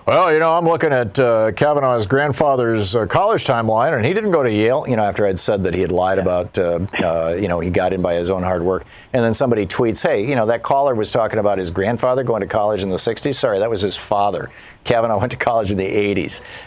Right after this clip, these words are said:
Speaker 1: Um,
Speaker 2: Yeah.
Speaker 1: you know, and, and, of course, his father didn't go to Yale, but his grandfather did, so apparently he got in as a legacy student. But,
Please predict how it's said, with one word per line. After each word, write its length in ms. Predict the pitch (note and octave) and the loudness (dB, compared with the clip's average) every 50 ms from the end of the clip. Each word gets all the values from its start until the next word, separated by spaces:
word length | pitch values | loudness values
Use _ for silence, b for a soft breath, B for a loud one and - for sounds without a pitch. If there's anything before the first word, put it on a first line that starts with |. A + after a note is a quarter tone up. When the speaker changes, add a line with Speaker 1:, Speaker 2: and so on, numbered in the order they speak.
| B B | B B
Speaker 1:
Um, 480 | - F2+ F#2 F2+ F2+ F#2 F#2 F#2 F#2+ | 0 2 2 2 0 0 0 -2 -2
Speaker 2:
Yeah. 40 | F#2+ F2+ - | -4 -2 -2
Speaker 1:
you 100 | G#2 F#2 | -2 -2
know, 160 | F2+ E2+ F2 | 0 -2 -2
and, 220 | F2+ F2+ F2 F#2+ G#2+ | -2 -2 -4 -4 -4
and, 360 | G#2+ G2 F#2+ F#2 F#2 F#2+ F2+ | -2 -2 -2 0 -2 -2 -2
of 140 | G2 G2 - | -2 -2 -2
course, 200 | - G2 E2+ - | -2 -2 -2 -2
his 120 | E2+ - | -4 -2
father 260 | - A2+ A2 A2 G#2 | 0 0 0 0 0
didn't 200 | F2+ F#2+ F#2+ F#2+ | -2 -4 -4 -4
go 100 | F2 E2+ | -2 -2
to 80 | D#2+ E2+ | -2 -2
Yale, 200 | E2 D#2+ D#2 D2+ | -2 -2 -2 -2
but 120 | E2 D#2+ | -2 -4
his 120 | D#2+ D#2 F2+ | -4 -4 -2
grandfather 500 | G2 F#2+ F2+ F#2+ F#2 - F2+ D#2+ E2 D#2 | -2 -2 -2 -2 -6 -6 -4 -6 -4 -4
did, 180 | E2+ E2+ - | -4 -4 -4
so 220 | - - F2 E2 D#2+ | -4 -4 -4 -4 -4
apparently 380 | - - G2 F#2 E2+ F2 D#2+ | -4 -4 -4 -2 -2 -2 -2
he 40 | D#2 | -2
got 160 | F2+ E2+ E2+ | -2 -2 -2
in 60 | F2 | -2
as 100 | E2+ D#2 | -2 -2
a 60 | D#2 D2+ | -2 -2
legacy 380 | E2+ F2 F2 G2 - - E2 | -2 -2 -2 -2 -4 -4 -6
student. 300 | - - F2 D#2+ E2+ E2 | -4 -4 -4 -4 -4 -2
But, 120 | G#2 G#2+ | -4 -4